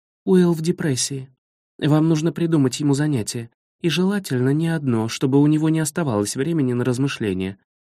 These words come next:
Дайте ему какую-нибудь цель». Я вскинул брови. Меня не разозлило то, что Бэнкс переключила внимание на свой разговор с Майклом.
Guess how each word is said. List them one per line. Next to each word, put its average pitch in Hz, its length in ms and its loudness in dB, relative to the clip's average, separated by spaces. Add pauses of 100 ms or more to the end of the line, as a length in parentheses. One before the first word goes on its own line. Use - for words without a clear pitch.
(420)
Дайте 190 360 -2
ему 135 100 0
какую-нибудь 131 580 -4
цель». 95 320 -6 (1300)
Я 101 280 0
вскинул 156 560 -2
брови. 107 420 -2 (460)
Меня 143 360 2
не 208 120 4
разозлило 190 680 4
то, 175 220 0
что - 200 -2
Бэнкс 139 480 0
переключила 127 640 0
внимание 139 460 2
на 135 120 2
свой 139 240 0
разговор 135 440 2
с - 100 -4
Майклом. 117 440 -4